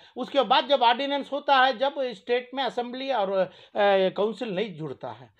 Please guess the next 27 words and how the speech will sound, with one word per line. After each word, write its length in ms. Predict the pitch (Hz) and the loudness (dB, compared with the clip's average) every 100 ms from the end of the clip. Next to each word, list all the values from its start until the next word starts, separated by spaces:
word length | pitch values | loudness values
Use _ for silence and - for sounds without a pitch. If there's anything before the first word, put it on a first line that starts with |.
| _ - | _ -2
अभी 180 | 339 | 0
जुड़ने 380 | 262 208 262 339 | 2 0 0 0
का 140 | 311 320 | 2 0
समय 340 | 254 208 214 | 0 -4 -4
है 240 | 180 143 | -4 -6
ये, 140 | 123 120 _ _ | -10 -16 _ _
तब 160 | 269 269 | -6 -2
कैसे 240 | 269 247 285 | -2 0 -2
करेंगे 380 | 269 269 262 254 | 0 0 0 0
गवर्नर 380 | 240 247 247 | 0 0 -2
इस 100 | 226 | -4
पे? 280 | - 226 214 208 _ _ _ _ _ _ _ _ 139 | -6 -10 -10 -12 _ _ _ _ _ _ _ _ -4
जुड़ने 300 | 214 269 339 | -2 4 4
का 140 | 330 | 6
समय 300 | - 254 277 269 | 4 2 2 0
है 100 | 254 | 0
तो 140 | 277 | -4
करेंगे 460 | 262 233 233 185 151 | 0 2 2 0 -6
नहीं, 140 | 131 _ - | -8 _ -14
जुड़ेगा 720 | 175 180 226 254 208 262 294 - | -2 4 6 6 8 6 6 2
नहीं, 140 | 208 254 | -4 2
करेंगे 380 | 233 269 269 254 | 4 4 4 0
तो 120 | 254 | 0
भी 320 | 277 240 202 | -6 -6 -8
शॉर्ट 380 | - 214 208 196 | -2 0 0 -2
लाइफ 260 | 175 156 | -6 -4
है, 140 | 175 | -8